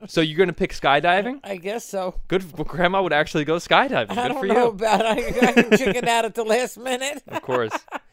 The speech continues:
Speaker 1: But isn't that, wouldn't that be something to go for a, for a first date? Skydiving?
Speaker 2: I see a lot of old people doing that.
Speaker 1: Before he died, George Bush, he went every single year on his birthday to
Speaker 2: I
Speaker 1: skydive.
Speaker 2: know, and there's some old lady that went recently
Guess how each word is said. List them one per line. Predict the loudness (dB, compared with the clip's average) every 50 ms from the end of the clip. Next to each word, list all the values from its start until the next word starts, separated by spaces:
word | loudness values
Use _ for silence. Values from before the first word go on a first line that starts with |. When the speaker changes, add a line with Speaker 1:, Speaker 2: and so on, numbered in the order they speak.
| -20 -20 _ _ -20 -20 _ _ _ _ _ _ _
Speaker 1:
But | 0 2 2
isn't | 2 0 -2 0 2
that, | 2 2 2
wouldn't | 2 0 0 0
that | 0 -2 -2
be | -2 -4
something | -2 -2 -2 0 -2 -4 -4
to | -2
go | -2 0 0 0 -2
for | -4 -8 -8 -4 -2
a, | -2 -2 -2 -2 -4 -4 -6 -6 -8 -10 -12 -14 -10
for | -6 -6 -6
a | -4
first | -2 0 0 0 0 -2 -4
date? | -4 -2 -2 -4 -8 _ _ _ _ _
Skydiving? | -14 -8 -4 0 0 2 2 4 2 2 2 0 -2 -6 -8 -10 _ _ _ _ _ _ _ _ _ -12
Speaker 2:
I | -10 -10
see | -8 -6 -6
a | -4 -2
lot | 0 0 -2
of | -2 -2 -2
old | -4 -4 -2 0
people | 0 0 0 0 -2 -6 -10
doing | -10 -10 -10 -10 -10 -12 -12
that. | -14 -14 -14 -16 _ _ _ _ _ -20 -20 -20 -20 -18 _ -14
Speaker 1:
Before | -12 -8 -4 -2 0 0 0
he | 0 -2 -4
died, | -2 0 0 2 2 2 0 -2 -4
George | -4 -2 -2 -2 -4 -4 -2
Bush, | 0 2 2 0 -2 -6
he | -8 -8 -8
went | -6 -4 -4 -4 -4 -6 -6
every | -6 -6 -4 -4 -6
single | -8 -6 -6 -6
year | -4 -4 -2
on | -2 -2
his | -4 -4
birthday | -2 -2 -2 -2 -2 -4 -6
to | -4 -2
Speaker 2:
I | -2 -2
Speaker 1:
skydive. | -2 -2
Speaker 2:
know, | -2 -2 -2 -4 -6 -8 -10
and | -12 -12 -10 -10
there's | -10 -10
some | -8 -10 -10 -10 -10 -10
old | -8 -8 -6 -4
lady | -4 -2 -2 -2 -4 -6 -8
that | -6 -6 -6 -6
went | -8 -10 -10 -10 -12
recently | -12 -12 -12 -14 -14 -16 -16 -16 -14 -14 -12 -14 -14